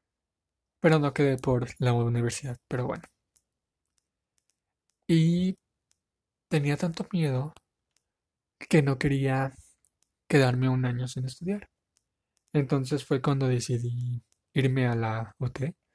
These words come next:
a estudiar lo que actualmente estudio, que es gastronomía. Pero, o sea, me empezó a gustar la cocina. Ya me gustaba, pero me gustó más.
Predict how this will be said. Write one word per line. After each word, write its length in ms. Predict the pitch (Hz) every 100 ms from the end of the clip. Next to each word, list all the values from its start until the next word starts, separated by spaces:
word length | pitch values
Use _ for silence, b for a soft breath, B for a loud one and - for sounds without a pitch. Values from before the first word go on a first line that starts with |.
| _ _ _ _
a 80 | 151
estudiar 460 | 127 - 123 123 123
lo 140 | 127
que 100 | 127
actualmente 520 | 120 - 123 123 123
estudio, 440 | 123 - 123 123 147
que 100 | 131
es 100 | 120
gastronomía. 680 | 117 - 123 113 117 123 180 _ _ _ _ _ _ _ _ _ _ _ _ _ _ _ _ _ _ _ _ -
Pero, 640 | 147 131 127 123 123 120 113 - _
o 80 | 147
sea, 120 | 185
me 60 | 185
empezó 240 | 175 160
a 40 | 170
gustar 420 | 196 - 143 131
la 140 | 127
cocina. 560 | 127 123 131 127 113 127
Ya 140 | 143
me 80 | 165
gustaba, 440 | 175 127 135 120 120
pero 160 | 127
me 100 | 123
gustó 260 | 123 117 127
más. 460 | 120 117 160 -